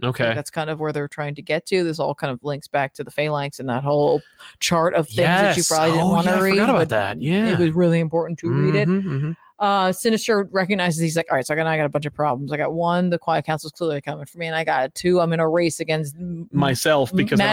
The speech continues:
Speaker 2: magical
Speaker 1: have the
Speaker 2: mommy over here and,
Speaker 1: Mm-hmm.
Speaker 2: and the, the, the floating orb," right?
Speaker 1: Yeah.
Speaker 2: Uh, we also reveal in this that they, presumably they've taken out Mystique, or they think they have.
Speaker 1: Hmm.
Speaker 2: I don't know. That was a big factor for Destiny, so I can't wait to get back to that book and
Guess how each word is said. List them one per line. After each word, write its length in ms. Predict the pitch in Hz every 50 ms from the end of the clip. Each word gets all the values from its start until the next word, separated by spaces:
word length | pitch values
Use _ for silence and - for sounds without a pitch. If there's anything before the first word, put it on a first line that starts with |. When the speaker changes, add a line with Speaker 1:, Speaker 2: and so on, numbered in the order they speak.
| 196
Speaker 2:
magical 180 | 202 196 196 202
Speaker 1:
have 20 |
the 60 | 190 190
Speaker 2:
mommy 460 | 190 185 190 190 196 185 175 180 180
over 200 | 170 165 165 180
here 380 | 170 160 185 175 165 165 170
and, 200 | 170 165 165 165
Speaker 1:
Mm-hmm. 80 | 165 170 165
Speaker 2:
and 160 | 170 165 165
the, 120 | 165 170 170
the, 200 | 165 160 165 160 160
the 140 | - 185 - - 165
floating 380 | - - 196 190 175 185 -
orb," 400 | - 175 170 170 160 151 135 -
right? 240 | 147 156 151 151 139
Speaker 1:
Yeah. 220 | 123 120 113 104 107 - - - - - _ _
Speaker 2:
Uh, 320 | - 190 185 185 180 180 180
we 100 | 214 247
also 220 | 269 294 285 - 311
reveal 360 | 277 262 220 220 240 240 247 240
in 40 | 226
this 160 | 226 214 -
that 120 | - 180 156
they, 300 | 185 185 190 185 170 -
presumably 480 | _ - 214 220 294 339 330 269 240
they've 160 | 214 196 175
taken 260 | - - 196 190 208 180 160
out 160 | 165 - -
Mystique, 480 | 175 - - - 175 185 240 240 - - - _ _ _ _ -
or 100 | 185 185
they 120 | 175 165
think 260 | 135 - - 208 214 -
they 160 | 269 262 262
have. 340 | 254 269 269 277 269 262 254
Speaker 1:
Hmm. 60 | -
Speaker 2:
I 100 | 202 214
don't 240 | 226 226 226 185 190
know. 340 | 185 196 202 208 220 233
That 140 | 233 220 180
was 140 | 185 185 185
a 40 | 170
big 320 | 156 _ - 214 208 -
factor 380 | - - 180 180 180 - 208 185
for 140 | - 180 160
Destiny, 420 | - 151 175 - - 202 196 196
so 100 | - -
I 40 | 143
can't 180 | - - 180
wait 120 | 170 180 -
to 60 | -
get 120 | - -
back 160 | - 151 151 -
to 100 | 135 -
that 200 | 156 175 196 -
book 160 | - 233 226
and 80 | 147